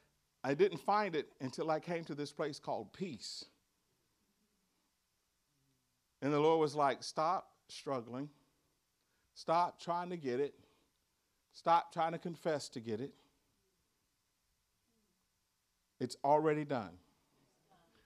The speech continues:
It's already settled. Just believe that you receive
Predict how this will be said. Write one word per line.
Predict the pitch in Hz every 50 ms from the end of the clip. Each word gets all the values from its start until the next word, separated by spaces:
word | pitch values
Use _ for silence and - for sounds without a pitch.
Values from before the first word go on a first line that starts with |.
| _ _ _
It's | 151 143 - - -
already | 131 131 139 139 147 143 147 147
settled. | 139 - 165 147 131 104 92 - - _ _ _ _ - - - _ _ _ _ _ _ _ _ _ 123
Just | 139 151 165 - -
believe | 185 180 165 143 135 131 131 135 143 156 - - - - _ _ _ _ - - _ _ _ _ _
that | - 127 -
you | 131 131 131
receive | 123 127 123 - - - 175 165 127 98 85